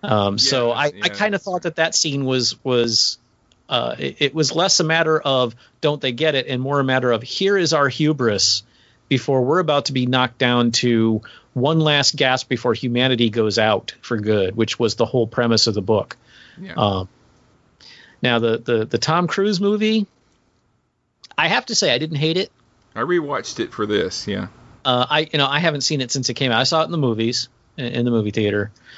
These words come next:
Speaker 1: Uh, I haven't watched it since. I haven't felt the need to, but it wasn't terrible, and it did a couple of things that, uh, previous adaptations couldn't. Uh, the book talks about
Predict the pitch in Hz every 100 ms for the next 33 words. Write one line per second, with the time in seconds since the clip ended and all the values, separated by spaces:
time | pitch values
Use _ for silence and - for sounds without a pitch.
0 | - _ - 110 120 135 139 139 127 -
1 | - - 120 113 113 110 101 107 110 123
2 | 113 117 120 143 127 117 107 127 143 220
3 | 262 269 - 120 123 165 233 247 - -
4 | - - 151 156 180 185 - 170 185 170
5 | - 165 165 160 151 - 135 135 123 120
6 | - _ _ _ _ _ _ _ _ _
7 | _ - 123 117 117 127 - - 151 139
8 | 143 143 - - - _ _ _ _ _
9 | _ - 139 135 - 139 - 117 - 139
10 | 139 170 - - - - _ 156 120 117
11 | 120 _ 147 123 151 170 - 156 147 -
12 | 147 131 131 135